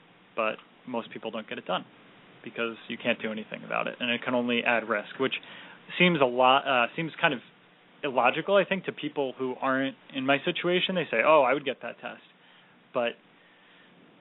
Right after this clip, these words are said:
now that I, and I probably would have been one of those people, but now that I'm, you know, actually in this situation, it, it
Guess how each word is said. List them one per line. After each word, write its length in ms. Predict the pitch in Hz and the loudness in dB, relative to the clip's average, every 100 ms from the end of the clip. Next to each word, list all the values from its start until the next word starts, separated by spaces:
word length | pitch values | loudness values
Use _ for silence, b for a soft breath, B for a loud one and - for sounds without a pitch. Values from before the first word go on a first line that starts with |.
| _ - - - - 151 143 143 | _ -20 -20 -20 -18 -14 -14 -14
now 320 | 151 160 165 | -4 4 4
that 180 | 175 165 | 6 4
I, 120 | 170 175 | 4 4
and 100 | 170 | 2
I 60 | 175 | 2
probably 300 | 170 175 156 | 4 2 2
would 220 | 127 139 | 0 0
have 120 | 165 | 0
been 160 | 175 196 | -2 -4
one 120 | 202 | -4
of 60 | 202 | -2
those 160 | 202 185 | -4 -6
people, 340 | 208 208 196 | -8 -4 -4
but 120 | 135 117 - _ _ _ | -4 -6 -10 _ _ _
now 260 | 147 147 156 | -2 2 4
that 140 | 151 | 4
I'm, 260 | 139 131 127 - _ _ - | 2 0 -8 -14 _ _ -14
you 100 | 135 | -6
know, 220 | 123 113 - | -6 -6 2
actually 440 | 147 131 135 127 | 2 2 -2 -2
in 100 | 135 | -4
this 100 | 143 - | -6 -6
situation, 680 | 165 - 160 170 - 180 170 - | -8 -4 -2 -2 -2 -6 -8 -14
it, 300 | - - | -20 -18
it 60 | - | -10